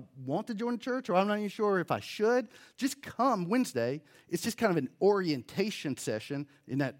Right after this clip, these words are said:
like, formal and official and all academic, right? No, it's just like, "Hey, this is what we're doing.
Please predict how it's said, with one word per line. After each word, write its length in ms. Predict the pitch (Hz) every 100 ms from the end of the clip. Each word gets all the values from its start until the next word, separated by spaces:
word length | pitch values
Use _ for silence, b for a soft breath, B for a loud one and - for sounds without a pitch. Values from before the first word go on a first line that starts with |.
| -
like, 240 | 113 -
formal 400 | 139 160 151 135
and 120 | 127
official 460 | 104 - 175 - 120
and 80 | 120
all 180 | 143
academic, 480 | 147 - 131 160 120
right? 200 | 127 156 - B
No, 80 | 254
it's 180 | 262 226
just 140 | 262
like, 160 | 254 202
"Hey, 240 | 175 220
this 220 | 160 190 202
is 60 |
what 140 | 220 226
we're 120 | 220
doing. 580 | 220 220 220 220 220